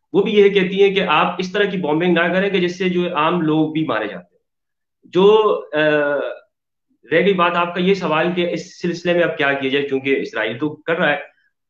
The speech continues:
तो जो इनमें, अ, हल दिए गए उनमें से एक ये है कि, अ, इनको, अ, अक़वाम मुत्तहिदा की जो करारदाद जिस तरह उन्होंने उन्नीस सौ अड़तालीस के अंदर भी, अ, पेश की है और बाद के अंदर के इसको एक, अ, एक मजहबी सिटी पर करार दे दिया जाए।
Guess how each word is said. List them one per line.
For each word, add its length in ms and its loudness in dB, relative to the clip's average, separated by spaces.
तो 60 -8
जो 540 6
इनमें, 300 2
अ, 540 2
हल 140 0
दिए 200 0
गए 100 0
उनमें 220 -2
से 180 -4
एक 100 -6
ये 180 -2
है 80 -4
कि, 140 -6
अ, 440 0
इनको, 460 -2
अ, 500 -2
अक़वाम 220 0
मुत्तहिदा 360 0
की 120 -2
जो 120 -4
करारदाद 520 -2
जिस 160 -12
तरह 120 -2
उन्होंने 360 -2
उन्नीस 400 -8
सौ 80 -8
अड़तालीस 380 -6
के 80 -6
अंदर 160 -4
भी, 140 -8
अ, 560 -10
पेश 180 -4
की 140 -18
है 240 -10
और 60 -8
बाद 280 -2
के 60 0
अंदर 220 0
के 280 -8
इसको 580 2
एक, 260 -2
अ, 420 0
एक 260 -4
मजहबी 340 2
सिटी 260 -2
पर 120 0
करार 460 -4
दे 100 -4
दिया 280 -10
जाए। 140 -16